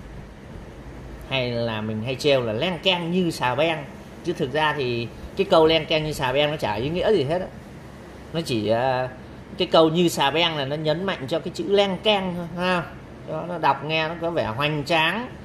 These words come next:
nghe có vẻ mới mẻ. Đấy, nhưng mà mới thật, chính hãng mới ra mười hai, bộ nhớ hai năm sáu, giá chín triệu rưỡi, màu đen, mua xài hơi ngon. Tiếp theo có con Oppo A bảy sáu, giá bốn triệu bảy.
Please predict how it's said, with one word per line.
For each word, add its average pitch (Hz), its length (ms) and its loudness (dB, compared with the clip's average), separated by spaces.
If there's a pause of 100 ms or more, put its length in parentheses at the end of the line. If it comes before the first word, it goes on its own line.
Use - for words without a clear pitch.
(320)
nghe 156 340 0
có 165 80 -2
vẻ 117 240 0
mới 185 440 6
mẻ. 139 280 0 (2750)
Đấy, 110 260 -4 (280)
nhưng 147 100 -4
mà 135 80 2
mới 123 260 2
thật, 139 220 4 (240)
chính 139 220 -6
hãng 156 320 -4
mới 143 220 2
ra 151 200 -2
mười 131 180 -4
hai, 147 240 0
bộ 131 80 -2
nhớ 127 220 0
hai 151 180 4
năm 143 160 0
sáu, 139 360 6 (420)
giá 127 140 6
chín 156 240 0
triệu 131 240 6
rưỡi, 165 280 8
màu 156 140 4
đen, 147 240 8 (260)
mua 131 400 4
xài 113 300 -2
hơi 135 100 -4
ngon. 143 300 0 (520)
Tiếp 180 140 6
theo 175 220 8
có 156 120 2
con 160 160 2 (100)
Oppo 160 320 8
A 160 180 6
bảy 110 220 0
sáu, 151 340 2
giá 156 200 6
bốn 165 200 0
triệu - 200 4
bảy. 135 320 6